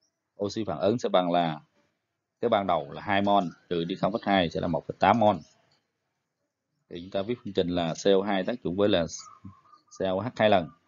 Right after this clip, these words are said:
Thì sẽ được là kết tổ C A C O ba cộng với nước.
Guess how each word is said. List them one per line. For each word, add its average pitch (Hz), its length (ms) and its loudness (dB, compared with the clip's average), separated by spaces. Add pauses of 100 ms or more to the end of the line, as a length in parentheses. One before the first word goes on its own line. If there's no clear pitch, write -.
(1400)
Thì 90 80 -20
sẽ 98 60 -8
được 90 180 -6
là 82 160 -6
kết 120 200 -2
tổ 87 200 0 (100)
C - 40 0 (160)
A 92 180 0
C - 160 -4
O 92 80 2
ba 90 320 2 (640)
cộng 73 100 -16
với 90 80 -10
nước. 113 180 2